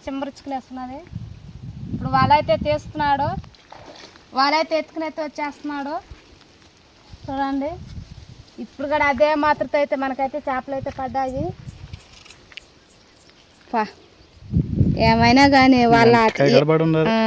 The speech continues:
Speaker 1: నెంటకాయలు గడబడుకుండా ఏమైనా కానీ వాళ్ళు వేస్తున్నా అయితే మనకైతే చేపలు అయితే వాళ్ళకి తగ్గట్టే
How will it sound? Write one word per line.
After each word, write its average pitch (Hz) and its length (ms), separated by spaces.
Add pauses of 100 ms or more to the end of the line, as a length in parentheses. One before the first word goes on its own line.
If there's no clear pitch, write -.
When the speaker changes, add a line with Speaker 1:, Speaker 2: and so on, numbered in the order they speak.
(160)
Speaker 1:
నెంటకాయలు 220 400
గడబడుకుండా 220 580 (720)
ఏమైనా 240 340
కానీ 320 240
వాళ్ళు 294 220
వేస్తున్నా 302 360
అయితే 285 160 (120)
మనకైతే 269 380 (100)
చేపలు 262 320
అయితే 269 200 (680)
వాళ్ళకి 247 320
తగ్గట్టే 254 420